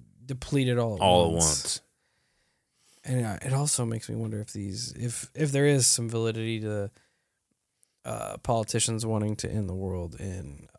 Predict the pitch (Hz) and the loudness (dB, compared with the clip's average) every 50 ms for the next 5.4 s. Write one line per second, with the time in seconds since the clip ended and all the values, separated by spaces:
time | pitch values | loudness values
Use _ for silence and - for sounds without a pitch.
0 | - - - - - - - - _ _ _ _ _ _ _ _ _ _ _ _ | -16 -16 -14 -14 -14 -16 -20 -20 _ _ _ _ _ _ _ _ _ _ _ _
1 | _ _ _ _ _ _ _ _ _ _ _ _ _ _ _ _ _ _ _ _ | _ _ _ _ _ _ _ _ _ _ _ _ _ _ _ _ _ _ _ _
2 | _ _ _ - 131 127 120 120 117 110 104 113 - 101 107 - 117 104 98 104 | _ _ _ -2 0 0 2 2 0 0 -2 -4 -4 -6 -4 -2 -2 -2 -2 -4
3 | - - - - - - 110 - _ _ _ _ _ _ _ _ _ - 123 117 | -4 -6 -8 -8 -8 -10 -12 -14 _ _ _ _ _ _ _ _ _ -16 -8 -6
4 | 120 117 104 - - 117 113 - - - 87 - 127 - 120 127 127 - 123 120 | -4 -2 -2 -2 -2 -2 -2 -2 -4 -4 -4 -6 -4 -4 -4 -4 -2 -2 -2 0
5 | 123 120 117 110 113 117 123 | 0 0 0 -2 -2 -4 -6